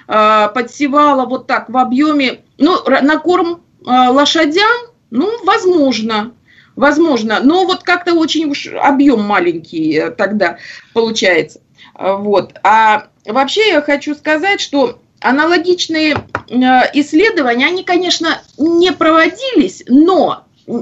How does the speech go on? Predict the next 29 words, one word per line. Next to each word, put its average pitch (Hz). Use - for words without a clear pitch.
это 339
было 339
бы 285
не 320
совсем 311
правильно, 190
потому 262
что 269
молекулярно-генетические 269
исследования 262
древнего 285
материала, 262
они 247
проводятся. 240
А 233
вот 277
в -
таком 285
объеме, 226
а, 202
в 196
таком 247
контексте, 240
конечно, 254
э, 196
для 247
России 311
это 247
новшество. 226